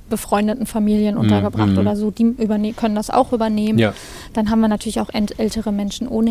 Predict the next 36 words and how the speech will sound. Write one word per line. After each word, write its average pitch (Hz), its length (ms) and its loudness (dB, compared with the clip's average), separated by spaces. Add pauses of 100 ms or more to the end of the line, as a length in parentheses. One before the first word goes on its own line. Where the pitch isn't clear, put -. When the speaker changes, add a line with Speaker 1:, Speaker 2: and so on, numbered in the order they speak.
Speaker 1:
E-Mail-Adresse. 220 800 -4
Also 208 300 -6
wir 208 120 -8
haben 202 140 -6
auch - 160 -6
Leute, 214 240 -4
die 190 80 -12
kommen 208 240 -6
einfach 226 300 -10
zu - 160 -10
uns 208 240 -4
ins 208 180 -8
Store 208 340 0
und 214 120 -8
fragen, 208 400 -4
ob 214 160 -6
wir 214 260 -2
den 214 300 -6
Termin 208 420 -2
buchen 208 300 -6
können. 220 320 -8
Also 214 180 -10
Speaker 2:
Ah, 120 120 2
Speaker 1:
das 110 80 4
Speaker 2:
ja. 95 40 2
Speaker 1:
ist 87 120 -2
gerade - 240 -2
bei 120 100 0
Speaker 2:
Ja. 95 80 2
Speaker 1:
älteren 233 360 -2
Menschen 214 320 -4
öfter 220 300 -6
der 214 140 -4
Fall. 214 300 -2
Speaker 2:
Mhm. 117 280 2 (800)
Speaker 1:
Ähm, 208 580 4